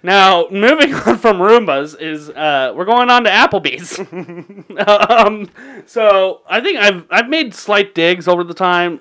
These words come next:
or, like, the last few episodes at Applebee's because I fucking hate <laughs> that restaurant. And if you like it,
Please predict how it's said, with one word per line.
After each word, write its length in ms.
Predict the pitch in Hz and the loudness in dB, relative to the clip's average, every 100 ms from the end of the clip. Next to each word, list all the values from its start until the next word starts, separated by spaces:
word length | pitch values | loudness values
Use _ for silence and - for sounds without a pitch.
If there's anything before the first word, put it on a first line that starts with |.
| - | -6
or, 280 | 151 143 139 | -2 -2 -2
like, 180 | 143 | -4
the 60 | 139 | -4
last 260 | 143 147 - | -2 -2 -4
few 160 | 147 | -4
episodes 480 | 143 143 135 147 143 | -4 -6 -10 -8 -6
at 180 | 151 147 _ _ | -8 -8 _ _
Applebee's 540 | 139 147 147 147 147 143 | -10 -10 -10 -10 -10 -12
because 220 | 131 139 | -14 -14
I 80 | 117 - | -14 -8
fucking 320 | 175 - 139 | -8 -8 -16
hate 300 | 123 123 143 - | -12 -12 -14 -18
<laughs> 180 | 170 175 | -14 -10
that 220 | 175 160 | -8 -8
restaurant. 720 | 143 156 - 175 160 185 180 _ - | -8 -8 -8 -8 -4 -6 -6 _ -20
And 180 | 240 233 180 | -18 -8 -2
if 160 | 175 165 | -2 -2
you 180 | 185 202 | -4 -2
like 280 | 139 160 185 | -2 -4 -2
it, 220 | 196 | -4